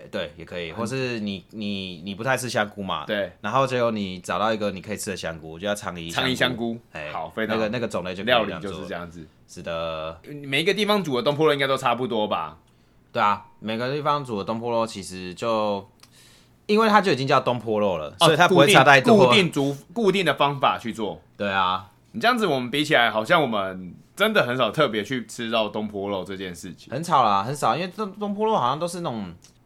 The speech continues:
Speaker 1: 那种川菜馆、浙江菜
Speaker 2: 对。
Speaker 1: 才会出现的啊，很少。
Speaker 2: 是。
Speaker 1: 啊，你平常路边台湾最有名的就是控肉饭啊。
Speaker 2: 哦。
Speaker 1: 对啊。
Speaker 2: 所以它是蒸煮只要一次就好了吗？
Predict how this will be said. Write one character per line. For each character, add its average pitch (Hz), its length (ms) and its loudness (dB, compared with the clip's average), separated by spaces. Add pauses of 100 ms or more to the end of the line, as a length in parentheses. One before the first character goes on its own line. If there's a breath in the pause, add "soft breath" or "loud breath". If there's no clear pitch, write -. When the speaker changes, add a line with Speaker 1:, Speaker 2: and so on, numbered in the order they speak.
Speaker 1:
那 - 100 -12
种 110 300 -6
川 156 260 -2
菜 156 240 -2
馆、 95 260 -4
浙 135 240 -4
江 123 280 -4
菜 101 440 -2 (160)
Speaker 2:
对。 131 240 0
Speaker 1:
才 123 160 -2
会 143 120 2
出 131 200 -8
现 123 240 -4
的 90 160 -6
啊， 80 120 -4
很 131 200 -4
少。 104 240 -2
Speaker 2:
是。 - 100 -20 (160 soft breath)
Speaker 1:
啊， 156 100 -2
你 165 120 -2
平 139 160 -6
常 135 280 2
路 156 100 -4
边 143 180 -2
台 131 120 0
湾 120 160 0
最 127 100 -2
有 117 100 -2
名 92 160 -8
的 90 60 -10
就 101 60 -6
是 - 20 -6
控 101 160 -8
肉 92 160 -6
饭 90 160 -4
啊。 73 400 -12
Speaker 2:
哦。 120 640 0
Speaker 1:
对 80 140 -10
啊。 78 80 -6
Speaker 2:
所 214 140 4
以 - 20 8
它 220 160 4
是 220 240 -2
蒸 214 340 0
煮 131 200 -2
只 104 80 -6
要 135 160 2
一 123 60 -2
次 131 140 -6
就 107 160 2
好 104 140 0
了 87 100 -6
吗？ 82 280 -10